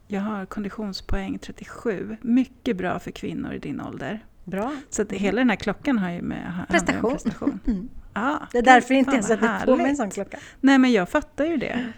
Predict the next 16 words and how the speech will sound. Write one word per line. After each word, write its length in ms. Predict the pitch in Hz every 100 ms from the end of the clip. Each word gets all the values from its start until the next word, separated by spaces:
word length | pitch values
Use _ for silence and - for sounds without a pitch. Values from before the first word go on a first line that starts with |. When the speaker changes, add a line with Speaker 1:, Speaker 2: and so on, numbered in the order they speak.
| - - - - - _ -
Speaker 1:
Och 140 | 233
så, 80 | 254
jag 240 | - 233
har 160 | 226 226
också 260 | 214 -
så 100 | 214
här, 200 | 208 196
hur 140 | 190 214
många 580 | 208 202 190 185 180 196
aktiva 440 | 196 - 202 180
timmar 460 | - 196 175 185 247
man 160 | 233
har 60 | 220
haft 280 | 226 - -
per 100 | 220
dag. 240 | 226 269